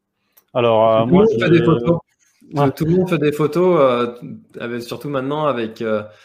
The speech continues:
Speaker 2: avec les smartphones, tout le monde aime ça un petit peu, essayer de faire une petite belle photo, faire des choses comme ça.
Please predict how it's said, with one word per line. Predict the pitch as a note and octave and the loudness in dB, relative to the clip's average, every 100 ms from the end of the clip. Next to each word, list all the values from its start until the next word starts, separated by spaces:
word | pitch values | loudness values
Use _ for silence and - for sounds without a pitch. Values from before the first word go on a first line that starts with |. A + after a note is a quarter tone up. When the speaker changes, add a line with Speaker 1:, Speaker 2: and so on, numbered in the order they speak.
| _ - | _ -12
Speaker 2:
avec | A2+ | -8
les | B2 | -8
smartphones, | A#2+ B2+ - - F3 F3 | -6 -4 -6 0 0 0
tout | E3 | -2
le | C#3 | -4
monde | D3+ | 0
aime | C#3 C3 | 0 -2
ça | - F3 E3+ | 0 2 2
un | C#3 | 0
petit | - | -4
peu, | C#3+ D3+ | -2 -2
essayer | C#3 C3 | 0 -2
de | A#2 | -4
faire | B2+ | -6
une | A#2 | -6
petite | - A#2+ | -10 -8
belle | A#2 A#2 | -6 -6
photo, | A#2+ A#2 C#3 C#3+ C#3+ C#3 | -8 -6 -4 0 0 0
faire | B2+ | -2
des | A2+ G#2+ | -4 -4
choses | G#2 C3+ | -4 -8
comme | - A2 | -6 -6
ça. | D3 D3+ | -4 -6